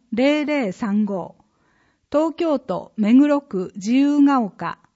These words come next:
三の十五の十九。株式会社、エムピーシーエンタープライズ。趣味の園芸フェア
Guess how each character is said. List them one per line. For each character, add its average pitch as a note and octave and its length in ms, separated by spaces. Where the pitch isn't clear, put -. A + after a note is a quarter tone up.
三 C#4 400
の D4 200
十 C#4+ 240
五 A3+ 160
の E3+ 200
十 G3+ 260
九。 G#3 360
株 B3 260
式 D#4+ 300
会 D4+ 200
社、 - 320
エ A#3 100
ム D4+ 200
ピ D#4 260
ー - 20
シ C#4+ 320
ー E3 80
エ G3 120
ン A#3+ 120
タ A#3+ 200
ー A#3+ 40
プ A#3+ 140
ラ A3 160
イ F3+ 80
ズ。 E3 240
趣 E4 140
味 E4+ 160
の A#3+ 220
園 C4 260
芸 C4+ 220
フ B3+ 120
ェ B3+ 160
ア F3 200